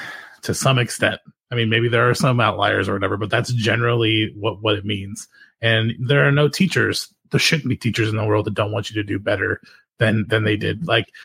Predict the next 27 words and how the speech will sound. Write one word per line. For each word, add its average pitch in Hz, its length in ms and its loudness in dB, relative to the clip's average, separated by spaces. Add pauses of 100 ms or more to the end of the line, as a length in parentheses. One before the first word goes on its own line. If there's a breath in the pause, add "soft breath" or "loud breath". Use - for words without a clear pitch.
(460 loud breath)
taking 160 500 4
in 160 220 6
truth, 143 440 2
the - 80 2
whole 143 320 0
purpose 135 400 -2
of 135 140 4
it, 139 140 2
or 113 280 0
education, 123 720 0
or 113 180 0
whatever 120 220 0
we 120 80 2
wanna 113 240 -2
call 117 280 2
it, 110 140 0 (280 soft breath)
is - 140 -4
so 165 80 2
that 170 40 4
we 170 60 2
would 143 160 2
do 143 100 2
something 143 380 2
beautiful 98 420 -2
with - 200 -12
it. 98 120 -6 (420)
So 110 360 2